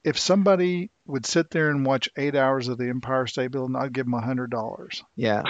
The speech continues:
Speaker 2: But I think, you know, that too, you know, he had,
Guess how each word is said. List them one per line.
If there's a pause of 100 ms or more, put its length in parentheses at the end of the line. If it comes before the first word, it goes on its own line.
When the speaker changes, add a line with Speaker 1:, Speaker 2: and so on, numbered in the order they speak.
Speaker 2:
But
I
think,
you
know,
that
too, (600)
you
know,
he
had,